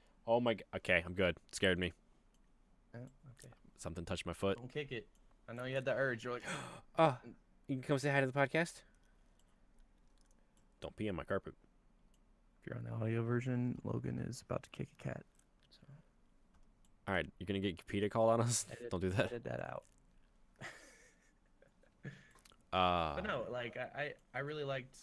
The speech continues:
Speaker 2: working with, I mean, Stack Up and all those, 'cause I remember w-, we were playing, I think we were playing Batman Arkham, uh, Arkham Asylum, right?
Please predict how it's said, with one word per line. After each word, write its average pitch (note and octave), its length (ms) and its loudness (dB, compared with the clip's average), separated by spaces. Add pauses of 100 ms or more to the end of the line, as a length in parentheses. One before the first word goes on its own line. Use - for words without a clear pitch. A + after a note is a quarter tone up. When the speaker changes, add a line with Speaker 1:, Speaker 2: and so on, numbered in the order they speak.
(160)
Speaker 2:
working A#2 540 -10
with, G#2+ 140 -12 (340)
I - 20 -18
mean, G#2 160 -18
Stack B2 340 -6
Up A#2 140 -6
and A2 80 -10
all A2 80 -8
those, A2+ 300 -10 (200)
'cause A#2+ 140 -12
I B2 40 -6
remember B2+ 260 -8
w-, A2+ 160 -10 (300)
we A2+ 120 -8
were A2+ 80 -8
playing, A2 420 -10
I A2 60 -14
think C3 140 -10
we D3+ 80 -8
were C3 80 -6
playing A#2 400 -2 (560)
Batman A#2 340 2
Arkham, G#2+ 640 -4 (420)
uh, - 360 -12 (360)
Arkham A2+ 220 -6
Asylum, A2 420 -2
right? A2 240 -6